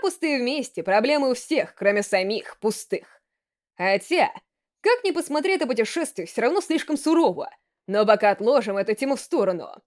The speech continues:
Теперь, слуги мои, давайте кое-что представим. Преувеличенно сказал Сора, поднявшись на ноги в повозке. Наши воспоминания перед началом игры были стёрты.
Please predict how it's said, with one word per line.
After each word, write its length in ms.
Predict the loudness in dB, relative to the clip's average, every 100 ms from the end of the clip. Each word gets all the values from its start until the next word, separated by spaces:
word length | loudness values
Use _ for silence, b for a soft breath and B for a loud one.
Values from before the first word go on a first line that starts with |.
| _ _ _ _ -4
Теперь, 320 | 0 2 2
слуги 240 | 2 2 2
мои, 300 | 2 0 0
давайте 540 | -2 -2 0 0 -2
кое-что 720 | -4 -2 0 -2 -6 2 4 6
представим. 1160 | 4 2 0 -8 -4 0 2 2 0 -4 -6 -16 _ _ _ _
Преувеличенно 540 | -4 0 4 4 4 -4
сказал 360 | -2 0 0
Сора, 320 | 0 0 0
поднявшись 500 | 2 2 2 0 -2
на 160 | 0 0
ноги 180 | 0 -2
в 80 | 4
повозке. 680 | 4 4 -2 -4 -10 -10 _ _ _ _
Наши 380 | 2 2 2 0
воспоминания 640 | 0 0 0 2 0 0
перед 160 | 0
началом 480 | 0 -2 2 2 4
игры 180 | 2 2
были 160 | 2 -2
стёрты. 640 | -4 -2 -2 -2 -10 -10